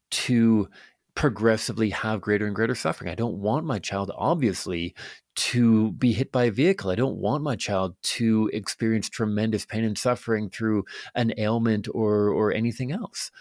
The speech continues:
And I think that's right and appropriate for, for parents to be conflicted and, and to have there to be a,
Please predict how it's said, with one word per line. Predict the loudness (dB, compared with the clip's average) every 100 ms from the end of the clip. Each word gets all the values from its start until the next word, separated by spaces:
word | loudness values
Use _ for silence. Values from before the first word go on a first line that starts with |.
| _ -2
And |
I | 0
think | 2
that's | 0 0
right | -2 0 0 0
and | -2
appropriate | -6 -4 -4 -2 -4 -4
for, | -6 -6 -10
for | -10
parents | -10 -8 -4 -4 -4
to |
be | -4
conflicted | -4 -8 -8 -4 -4 -2 -2 0
and, | 0 -2 -4
and | -4
to | -4
have | -4 -4 -2 2
there | 2
to | 0 -2
be | 0
a, | 2 0